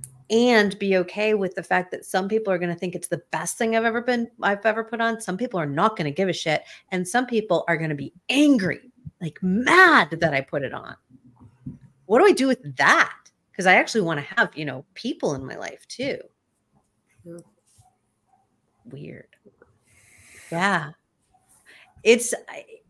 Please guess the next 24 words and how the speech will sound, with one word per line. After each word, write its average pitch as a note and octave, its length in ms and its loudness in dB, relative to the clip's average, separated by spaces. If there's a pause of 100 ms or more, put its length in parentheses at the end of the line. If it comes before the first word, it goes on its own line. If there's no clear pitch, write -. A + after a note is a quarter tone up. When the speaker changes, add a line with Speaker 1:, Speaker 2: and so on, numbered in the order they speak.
(460)
Speaker 1:
human D#4 400 -2
beings A#3 280 0
fascinate D3+ 520 -4
me - 240 -16 (400)
because F#3 320 -2
I F#3+ 100 4
think A#3 300 -4
we, A3+ 340 -2 (220)
we G#3+ 100 -2
do G#3 360 -4
all F#3+ 300 0
of F#3 180 -4
this E3+ 220 -4
stuff D3 420 -4 (120)
to, - 240 -4
and E3 140 -2
we E3 80 -4
try F#3 240 -4
and G3+ 120 -2
make D#3+ 180 -6
sense C3+ 300 -10
of D3 80 -12
it - 100 -10
all, - 200 -16